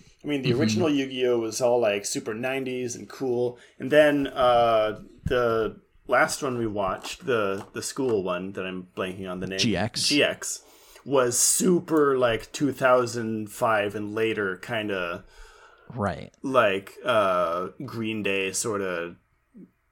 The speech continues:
Speaker 1: Linkin Park rockin'.
Speaker 2: Right, right, right.
Speaker 1: I feel like something that would come out today and be, like, referring to, like, the future or something would have to be, like, synthwave.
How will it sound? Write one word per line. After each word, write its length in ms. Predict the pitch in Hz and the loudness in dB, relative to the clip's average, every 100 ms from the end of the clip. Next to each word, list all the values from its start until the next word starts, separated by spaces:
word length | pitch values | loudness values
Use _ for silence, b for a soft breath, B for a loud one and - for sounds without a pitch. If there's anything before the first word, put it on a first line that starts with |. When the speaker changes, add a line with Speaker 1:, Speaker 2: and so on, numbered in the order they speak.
| - 226 _ _ _ _ - | -20 -20 _ _ _ _ -8
Speaker 1:
Linkin 380 | 127 120 110 101 | -6 -4 -6 -6
Park 340 | 107 85 - _ _ - | -4 -4 -4 _ _ -6
rockin'. 600 | 92 71 - 53 - - _ - _ _ 139 | -4 -4 -8 -14 -18 -20 _ -20 _ _ -8
Speaker 2:
Right, 320 | 110 90 64 | -4 -4 -6
right, 140 | 98 92 | -8 -8
right. 220 | 71 - - b b b | -10 -14 -20 b b b
Speaker 1:
I 100 | - | 0
feel 320 | - 196 196 | 4 6 6
like 300 | 180 170 160 | 6 4 2
something 460 | - 165 175 175 156 | 0 0 0 2 2
that 120 | 139 | 2
would 140 | 127 | 0
come 180 | - 147 | -2 0
out 160 | 135 127 | 0 0
today 380 | - 131 123 156 | -2 0 2 2
and 100 | 135 | 2
be, 100 | 135 | 2
like, 240 | 113 110 | 0 -2
referring 460 | 123 117 143 139 135 | -8 -8 -2 0 0
to, 120 | 117 | -4
like, 160 | 95 - | -4 -6
the 60 | |
future 540 | - - - - 113 95 | -12 -2 -2 0 0 0
or 60 | |
something 640 | - 113 95 101 90 95 104 - B B B B B | -2 -6 -6 -6 -6 -8 -12 -18 B B B B B
would 120 | 127 | 0
have 320 | 131 151 - | 2 2 0
to 60 | 151 | -6
be, 140 | 123 | -2
like, 400 | 131 98 87 - _ - | 0 0 -4 -12 _ -6
synthwave. 840 | - - 120 - 101 - - - | -4 -2 -4 -8 -12 -14 -16 -20